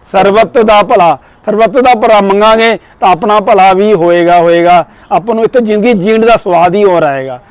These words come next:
ਆਪਾਂ ਸਾਰੇ ਕਹਿੰਦੇ ਆ, ਇੱਥੇ ਜਿੰਨਾ ਇੰਜੋਏ ਕਰ ਸਕਦੇ ਆ, ਕਰੋ। ਇੱਕ ਮੈਨੂੰ ਪੜ੍ਹਾ ਲਿਖਿਆ ਬ-, ਆਪਣੀ ਗੱਲ ਹੋ ਰਹੀ ਸੀ, ਉਹ ਕਹਿ ਰਿਹਾ, "ਕੈਨੇਡਾ is a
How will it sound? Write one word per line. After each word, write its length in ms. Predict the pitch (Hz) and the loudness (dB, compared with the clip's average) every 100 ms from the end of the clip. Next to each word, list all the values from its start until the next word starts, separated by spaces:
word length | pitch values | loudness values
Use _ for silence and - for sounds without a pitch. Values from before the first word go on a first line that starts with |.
| _ - | _ -10
ਆਪਾਂ 340 | 180 240 208 202 | -6 -2 -2 0
ਸਾਰੇ 260 | 196 240 269 | 0 2 2
ਕਹਿੰਦੇ 320 | 214 208 214 | 0 0 0
ਆ, 160 | 214 349 - _ - | 0 -2 -10 _ -6
ਇੱਥੇ 160 | 214 | -2
ਜਿੰਨਾ 340 | 226 214 240 294 | 0 0 0 0
ਇੰਜੋਏ 360 | 233 202 196 | 0 2 2
ਕਰ 200 | 208 202 | 2 0
ਸਕਦੇ 260 | 165 196 196 | 0 0 0
ਆ, 80 | 202 | 0
ਕਰੋ। 340 | 196 208 196 - - - | 0 2 0 -2 -16 -10
ਇੱਕ 140 | 214 202 | -8 -4
ਮੈਨੂੰ 320 | 240 226 202 | -2 -2 -2
ਪੜ੍ਹਾ 200 | 202 214 | 0 2
ਲਿਖਿਆ 260 | 220 208 214 | 2 2 0
ਬ-, 120 | 214 | 0
ਆਪਣੀ 440 | 202 202 190 214 | 0 0 0 -2
ਗੱਲ 220 | 202 196 | 0 2
ਹੋ 120 | 190 190 | 2 0
ਰਹੀ 140 | 208 | 0
ਸੀ, 240 | 208 247 - - - | 0 0 -4 -12 -10
ਉਹ 60 | 220 | -6
ਕਹਿ 200 | 233 208 | 0 2
ਰਿਹਾ, 100 | 226 | 2
"ਕੈਨੇਡਾ 500 | 233 202 190 202 202 | 0 -2 0 2 2
is 100 | 196 | 2
a 380 | 196 220 254 | 0 2 0